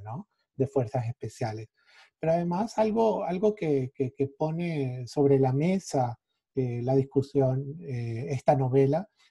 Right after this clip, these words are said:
tiene que ver con, eh, los sistemas de vigilancia, los dispositivos móviles, ¿no? Y en ese aspecto hay una distinción bastante local, ¿no? En Estados Unidos hemos visto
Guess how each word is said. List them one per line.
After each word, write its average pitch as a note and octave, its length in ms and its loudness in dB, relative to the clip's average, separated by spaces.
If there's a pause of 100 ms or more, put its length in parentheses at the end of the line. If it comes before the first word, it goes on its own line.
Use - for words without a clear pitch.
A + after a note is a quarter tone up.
tiene D3+ 220 0
que D#3 80 0
ver C#3+ 180 4
con, D3+ 600 -2
eh, B2 480 -4
los C3 120 -2
sistemas C#3 440 0
de B2+ 80 0
vigilancia, C3+ 640 0
los A#2 120 -4
dispositivos C#3 920 2
móviles, A2+ 460 -4 (100)
¿no? A3 240 -2 (240)
Y E3 80 -2
en F3+ 80 2
ese B3 160 0
aspecto G#3+ 640 4
hay F#3+ 140 0
una G3 160 0
distinción E3 1000 -4
bastante D#3 480 -2
local, B2+ 560 0
¿no? B2+ 160 -8
En D3+ 60 -8
Estados D3 360 -2
Unidos D3+ 320 -4
hemos C#3 240 -2
visto C#3+ 360 -4